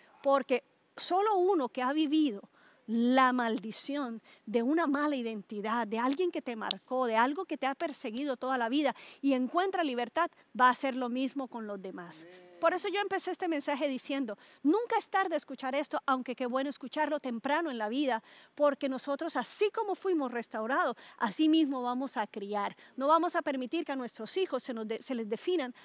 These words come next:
Speaker 1: por sus errores o por sus características físicas. El flaco, el gordo, el chaparrito,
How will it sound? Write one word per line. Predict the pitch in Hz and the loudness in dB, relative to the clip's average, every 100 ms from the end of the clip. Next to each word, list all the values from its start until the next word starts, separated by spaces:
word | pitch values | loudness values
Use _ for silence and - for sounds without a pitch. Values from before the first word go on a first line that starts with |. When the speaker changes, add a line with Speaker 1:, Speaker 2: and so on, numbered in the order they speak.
| - | -12
Speaker 1:
por | - 415 | -4 -2
sus | 427 403 | -2 0
errores | 339 359 427 453 - | 2 2 2 0 -2
o | 349 | -2
por | 381 | 0
sus | - 339 | -4 -4
características | - 269 247 233 233 - 294 269 - | 0 0 0 -4 -6 -6 -6 -6 -6
físicas. | 285 277 - - - - - | -6 -6 -8 -16 -20 -20 -14
El | - 226 | -4 -4
flaco, | - 269 311 302 285 - - - | 0 6 6 6 -2 -8 -14 -10
el | 208 | -8
gordo, | 196 254 294 285 269 277 - - | -2 2 2 0 -4 -8 -12 -10
el | 220 | -8
chaparrito, | 220 196 196 294 349 302 277 269 | -6 -6 -4 0 0 -2 -6 -8